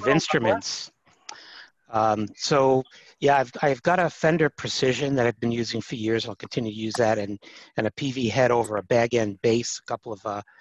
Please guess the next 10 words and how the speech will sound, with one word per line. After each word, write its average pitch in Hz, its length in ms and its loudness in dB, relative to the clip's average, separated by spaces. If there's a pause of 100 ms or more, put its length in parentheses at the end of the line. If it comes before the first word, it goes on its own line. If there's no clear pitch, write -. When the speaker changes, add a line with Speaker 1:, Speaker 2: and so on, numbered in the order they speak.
(140)
Speaker 2:
bag 110 220 -2
end 107 180 -4
bass, 110 380 -2
uh, 107 100 -4
bottoms. 113 580 -2 (680)
But 117 300 0
I've 120 240 -2
also 208 320 -4
got 123 260 0
a 101 100 0